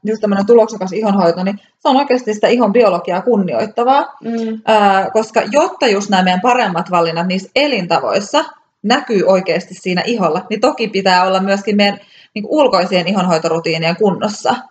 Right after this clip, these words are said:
Speaker 2: Mm.
Speaker 1: Koska, ja tää on, niin kuin, mun mielestä silleen tosi tärkeää kans ymmärtää, että kun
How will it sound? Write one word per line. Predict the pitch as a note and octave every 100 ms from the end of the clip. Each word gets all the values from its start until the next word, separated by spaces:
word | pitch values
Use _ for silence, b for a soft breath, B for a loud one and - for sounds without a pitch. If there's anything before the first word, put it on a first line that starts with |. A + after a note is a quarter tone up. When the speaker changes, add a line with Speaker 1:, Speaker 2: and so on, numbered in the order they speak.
| _
Speaker 2:
Mm. | A#3 A3+ A3
Speaker 1:
Koska, | A3 F#3+ - G3+ - G3+
ja | A3
tää | C4
on, | B3+
niin | A#3
kuin, | G#3+
mun | G#3+
mielestä | G#3 B3
silleen | A#3 G3 F3+ - _ _ G3+
tosi | G#3 G#3 G#3
tärkeää | A#3 G#3+ F3
kans | F3 F#3
ymmärtää, | A3+ G3+ E3+ E3 E3
että | - B B B
kun | A3 G#3+ G#3